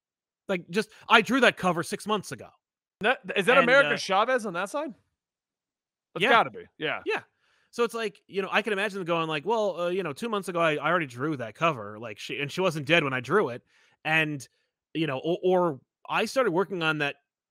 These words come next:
Speaker 1: issue, you know, a month and a half ago, and I forgot, and I just put Kamala in there. And because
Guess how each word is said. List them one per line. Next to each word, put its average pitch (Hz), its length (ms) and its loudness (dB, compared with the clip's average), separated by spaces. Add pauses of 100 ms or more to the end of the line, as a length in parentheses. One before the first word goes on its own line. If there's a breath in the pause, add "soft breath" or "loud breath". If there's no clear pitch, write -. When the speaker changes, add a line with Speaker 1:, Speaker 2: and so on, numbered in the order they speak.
(120)
Speaker 1:
issue, 139 580 -2
you 123 100 -12
know, 110 280 -12 (160)
a 147 80 -2
month 220 220 2
and 214 100 4
a - 20 2
half 202 260 2
ago, 131 380 -6
and 131 80 -6
I 139 300 -6
forgot, 165 560 2
and 151 100 -4
I 147 80 -2
just 135 160 -10
put 160 220 -6
Kamala 160 340 2
in 202 140 0
there. 156 140 2
And 151 80 -2
because 156 300 -2